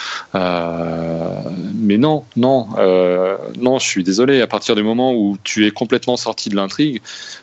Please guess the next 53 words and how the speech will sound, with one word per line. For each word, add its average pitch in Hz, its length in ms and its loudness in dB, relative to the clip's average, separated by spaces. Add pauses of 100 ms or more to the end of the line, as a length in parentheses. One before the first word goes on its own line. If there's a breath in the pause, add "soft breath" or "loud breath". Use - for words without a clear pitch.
(100)
euh, 92 1000 0 (640)
par 147 180 4
la 113 80 2
faute 147 260 -2
du 110 160 -6
jeu 147 160 -2
et 127 60 0
par 104 160 -4
la 101 100 0
faute 147 420 -6
du, 101 380 -4
de, 90 240 -2
de, 82 280 -6 (260)
d'une 98 400 -4
question 113 360 -2
de 101 100 0
délai, 113 440 2
il 120 80 -2
fallait 92 220 -2
rendre 98 200 -2
le 98 60 0
jeu, 101 160 0
il 117 80 0
fallait 92 160 0
le 87 60 -4
finir, 110 400 -2
il 107 80 -4
fallait. 98 320 0 (1200 loud breath)
Ben 107 300 2
ouais, 151 240 2
non, 156 160 0
je 139 80 -4
suis - 140 -4
désolé, 120 360 2
tu - 120 -10
peux 113 100 0
plus, 151 320 0
tu - 140 -8
peux 113 100 2
plus, 147 260 4
euh, 107 360 2
donner 120 260 2
un 120 140 2
passe 110 260 0
droit 131 220 0
à 120 40 -4
tout 117 140 -10
ça, 160 160 -2
même 120 180 0
si - 200 -4
tu 113 160 2
as 104 80 4
eu 147 200 2